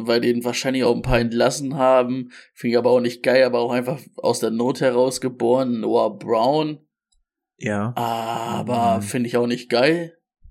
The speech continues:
Speaker 1: Haben wir ja vorhin
Speaker 2: Ja.
Speaker 1: schon drüber gesprochen.
Speaker 2: Ja,
Speaker 1: Aber
Speaker 2: aber ich
Speaker 1: besser
Speaker 2: würd
Speaker 1: als
Speaker 2: ihn mal
Speaker 1: nix.
Speaker 2: mitnehmen. Ja.
Speaker 1: Vor allen Dingen, wenn du jetzt, wenn du jetzt, sag ich mal, sowieso Tank Dell hast und den entlassen musst, weil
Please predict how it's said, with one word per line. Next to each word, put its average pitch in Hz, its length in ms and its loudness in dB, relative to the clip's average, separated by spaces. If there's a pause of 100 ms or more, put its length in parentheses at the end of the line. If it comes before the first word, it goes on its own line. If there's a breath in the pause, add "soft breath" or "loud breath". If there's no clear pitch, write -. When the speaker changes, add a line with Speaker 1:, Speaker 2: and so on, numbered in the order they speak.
(120)
Speaker 1:
Haben 123 140 -4
wir 123 80 6
ja 120 100 4
vorhin 127 240 2
Speaker 2:
Ja. - 60 -2
Speaker 1:
schon 160 120 0
drüber 151 240 0
gesprochen. 151 540 -4 (580)
Speaker 2:
Ja, 104 60 -6
Speaker 1:
Aber 131 60 4
Speaker 2:
aber 131 140 4
ich - 20 2
Speaker 1:
besser 139 200 4
Speaker 2:
würd 127 60 6
Speaker 1:
als 107 120 2
Speaker 2:
ihn 92 40 -2
mal - 60 -2
Speaker 1:
nix. 170 200 2
Speaker 2:
mitnehmen. 92 320 -6 (300)
Ja. 92 280 -8 (120)
Speaker 1:
Vor - 180 2
allen 143 80 2
Dingen, 143 160 0
wenn 151 120 2
du 147 60 2
jetzt, - 400 -2 (220 soft breath)
wenn 147 240 2
du 165 120 6
jetzt, 139 220 2
sag 135 220 4
ich 131 80 -6
mal, 131 140 2
sowieso 123 300 0
Tank 123 300 -2
Dell 120 180 2
hast - 280 -2
und 113 100 -6
den 123 120 4
entlassen 127 440 2
musst, 113 300 -6
weil 113 360 2